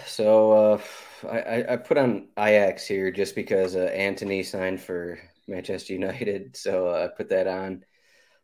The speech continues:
uh, just for the, you know, just for the kicks. But I, I wore the Manchester United kit, uh, what, one or two months ago. So, sorry, one or two weeks ago. Sorry, I can't even think right now. I got, I got,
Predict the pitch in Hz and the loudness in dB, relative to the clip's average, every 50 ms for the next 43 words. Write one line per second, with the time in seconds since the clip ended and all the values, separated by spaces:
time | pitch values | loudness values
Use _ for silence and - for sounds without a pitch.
0 | _ - 113 113 113 113 113 123 123 - 131 123 110 104 98 95 92 95 95 95 | _ 2 4 6 6 6 4 2 -2 2 2 4 4 6 4 4 4 2 2 0
1 | 90 95 101 95 92 90 92 92 _ _ _ _ _ - - - _ _ - - | -2 -4 -4 -6 -6 -8 -10 -12 _ _ _ _ _ -20 -20 -20 _ _ -20 -14
2 | - 110 101 95 92 - - 98 98 95 95 - - - - 98 92 92 90 - | -8 -6 -6 -6 -6 -4 -2 0 0 0 -2 -6 -16 -10 -4 -2 -2 -2 -2 -4
3 | - - - - - 98 95 - - 104 107 117 123 123 117 107 104 101 101 101 | -8 -14 -14 -10 -6 -6 -4 -4 -2 0 4 8 8 8 8 8 4 2 2 0
4 | 98 - 113 95 - - 95 92 92 92 95 90 87 82 - - - 98 92 92 | 0 -2 -6 -6 -6 -6 -4 -2 2 2 2 2 0 -8 -12 -8 -4 -2 0 0
5 | 92 - - _ _ _ - - - 92 92 90 92 95 92 - 87 98 95 95 | -2 -4 -6 _ _ _ -12 -6 -4 -2 -2 -2 -2 -2 -4 -4 -4 -6 -6 -8
6 | 90 82 - 104 95 92 92 82 - 98 90 92 92 92 92 87 _ _ - - | -10 -12 -12 -12 -12 -10 -12 -12 -12 -12 -8 -6 -4 -4 -6 -8 _ _ -8 -6
7 | 92 92 92 87 - _ _ _ _ _ _ _ - - 101 92 82 - 92 110 | -4 -4 -4 -6 -10 _ _ _ _ _ _ _ -2 0 0 0 0 -2 -2 0
8 | 110 107 104 - 113 92 104 110 110 - - 117 113 110 107 104 - - 120 117 | 0 0 0 -2 -6 -4 -4 -4 -4 -4 -4 0 2 2 2 2 2 2 2 2
9 | 117 117 - 160 156 156 139 117 - - 127 123 123 120 - 127 123 120 113 120 | 2 2 2 2 2 2 2 0 0 0 0 0 0 2 2 2 2 4 2 2
10 | 117 117 117 110 107 110 117 120 120 117 101 - - - _ _ _ _ _ _ | 0 2 2 0 2 2 4 4 4 4 2 0 -4 -12 _ _ _ _ _ _
11 | _ _ _ _ _ _ _ _ _ - - 92 85 90 | _ _ _ _ _ _ _ _ _ -8 -4 -4 -4 -2